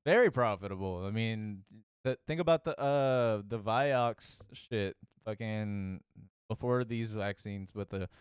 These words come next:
fucking Vioxx shit where they fucking gave out, like, twelve billion or made twelve billion dollars in, uh, vaccine, like, money type shit and killed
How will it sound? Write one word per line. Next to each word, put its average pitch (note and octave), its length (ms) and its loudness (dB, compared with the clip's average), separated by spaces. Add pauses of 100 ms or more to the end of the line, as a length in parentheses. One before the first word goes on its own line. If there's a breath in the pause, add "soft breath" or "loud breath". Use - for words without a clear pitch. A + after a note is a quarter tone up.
(360 soft breath)
fucking B2 400 -2
Vioxx D3 380 6
shit F3 180 -2
where D#3+ 140 4
they D3+ 120 4
fucking C#3+ 580 -4
gave C3+ 220 0
out, C#3+ 120 4
like, C3 160 0
twelve B2+ 500 4
billion D3 720 2
or A2+ 260 0
made C#3 320 2
twelve D3 400 2
billion C3+ 340 0
dollars B2 520 4
in, A2 380 -4
uh, G#2 320 2
vaccine, A#2 640 -2
like, A#2+ 200 -2
money B2+ 280 0
type C3+ 200 -2
shit C#3+ 320 -2
and G2+ 460 -4
killed A2+ 340 -2